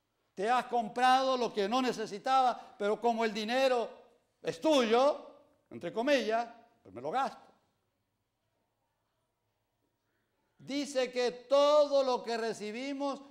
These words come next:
Dios nos da a prueba para ver cómo lo administramos, para ver si se nos pueden dar, ¿qué cosa? Otras cosas mayores. Al que le dio cinco talentos, ¿ahora qué cosa? Lo supo, darle cinco más.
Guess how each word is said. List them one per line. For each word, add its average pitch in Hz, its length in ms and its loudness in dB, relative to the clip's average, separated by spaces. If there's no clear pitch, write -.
Dios 277 800 -2
nos 214 400 -6
da 269 380 0
a 220 320 0
prueba 220 1000 2
para 220 300 2
ver 277 420 4
cómo 285 440 2
lo 254 80 2
administramos, 233 1160 0
para 220 240 2
ver 277 160 4
si 247 160 -6
se 233 160 -2
nos 214 220 -2
pueden 262 480 -2
dar, 254 200 -4
¿qué 247 140 -4
cosa? 226 500 -4
Otras 233 360 -6
cosas 202 300 -8
mayores. 185 440 -2
Al 165 160 -4
que 196 100 -8
le 196 120 -6
dio 240 140 -4
cinco 233 360 -8
talentos, 208 460 -8
¿ahora 196 180 -8
qué 180 140 -10
cosa? 139 340 -8
Lo 139 120 -12
supo, 208 280 -8
darle 175 240 -10
cinco 156 300 -14
más. - 420 -18